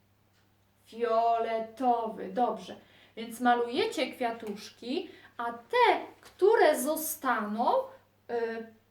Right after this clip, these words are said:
pokolorujcie na wybrany przez siebie kolor. Dobra? Pamiętajcie o tym, że pierwszy ma być różowy,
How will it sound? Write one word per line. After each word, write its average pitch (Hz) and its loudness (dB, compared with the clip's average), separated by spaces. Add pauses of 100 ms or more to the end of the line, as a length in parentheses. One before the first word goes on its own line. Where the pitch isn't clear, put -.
(380)
pokolorujcie 294 2
na 240 4
wybrany 262 0
przez - -8
siebie 226 -4
kolor. 185 -8
Dobra? 214 -2
Pamiętajcie 269 -2
o 277 2
tym, 226 -6
że 220 -8
pierwszy 339 -2
ma 254 -2
być 190 -6 (300)
różowy, 247 2